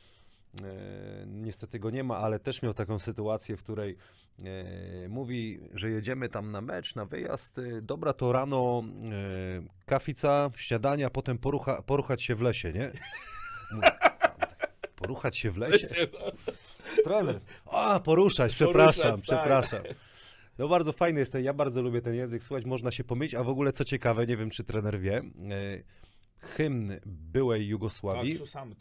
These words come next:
Speaker 1: to
Speaker 2: samo.
Speaker 1: samo.
Speaker 2: Ja bardzo lubię słuchać polskie hymny, bo ja jestem Jugosłowenem. Ja jestem Jugosłowenem,
Speaker 1: Ale
Speaker 2: są
Speaker 1: dlaczego, nie
Speaker 2: Serbem,
Speaker 1: wiem,
Speaker 2: ale
Speaker 1: kurczę,
Speaker 2: jestem
Speaker 1: ale
Speaker 2: Słowenem.
Speaker 1: dlaczego
Speaker 2: Pa.
Speaker 1: tak, nie znam historii, tej muszę, muszę, muszę,
Speaker 2: A
Speaker 1: może
Speaker 2: jak
Speaker 1: trener wie.
Speaker 2: popatrzysz się na, na, na, na,
Speaker 1: Flag?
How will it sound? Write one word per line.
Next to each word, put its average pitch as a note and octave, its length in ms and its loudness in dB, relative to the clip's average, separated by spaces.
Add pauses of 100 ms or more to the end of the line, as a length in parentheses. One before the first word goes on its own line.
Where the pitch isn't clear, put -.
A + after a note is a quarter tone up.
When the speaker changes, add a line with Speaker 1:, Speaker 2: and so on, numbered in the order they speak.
Speaker 1:
to - 0 -
Speaker 2:
samo. A#2+ 180 -8
Speaker 1:
samo. A#2 280 -8 (360)
Speaker 2:
Ja A2 100 -10
bardzo B2 240 -8
lubię C3 200 -10
słuchać G#2 360 -18
polskie - 360 -18
hymny, A#2 320 -18
bo A2+ 140 -12
ja A#2 140 -10
jestem A#2 240 -14
Jugosłowenem. A2 540 -14 (1300)
Ja G#2 120 -12
jestem A#2+ 260 -18
Jugosłowenem, A2 600 -14
Speaker 1:
Ale G2+ 120 -4
Speaker 2:
są F#2+ 60 -4
Speaker 1:
dlaczego, D3+ 380 -4
nie D#3 60 -4
Speaker 2:
Serbem, C3+ 200 -6
Speaker 1:
wiem, C3+ 80 -8
Speaker 2:
ale - 120 -8
Speaker 1:
kurczę, B2+ 180 -8
Speaker 2:
jestem A#2 220 -8
Speaker 1:
ale G#2+ 100 -6
Speaker 2:
Słowenem. G#2+ 260 -6
Speaker 1:
dlaczego G2+ 320 -6
Speaker 2:
Pa. C#3 80 -8
Speaker 1:
tak, C3 180 -8
nie C#3 100 -4
znam C#3 140 -6
historii, B2+ 500 -6
tej A#2 120 -6
muszę, A#2 300 -8
muszę, A#2+ 220 -8
muszę, B2 200 -6
Speaker 2:
A C3 40 0
Speaker 1:
może C3+ 120 0
Speaker 2:
jak A#2 60 -4
Speaker 1:
trener C#3+ 160 -2
wie. A#2 60 -2
Speaker 2:
popatrzysz D3+ 280 -2
się D3+ 140 -4
na, C#3 260 -4
na, B2+ 300 -4
na, B2 260 -6
na, A#2 420 -8
Speaker 1:
Flag? G#2+ 200 -4